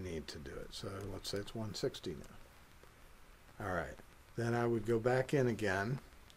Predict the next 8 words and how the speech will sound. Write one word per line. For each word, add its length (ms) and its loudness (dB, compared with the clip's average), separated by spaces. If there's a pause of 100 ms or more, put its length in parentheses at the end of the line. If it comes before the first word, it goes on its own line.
(760)
insert 420 2
measures 540 -2
in 80 0
the 60 0
conductor 540 -2
track, 500 -4 (1500)
and 320 0
then, 480 -4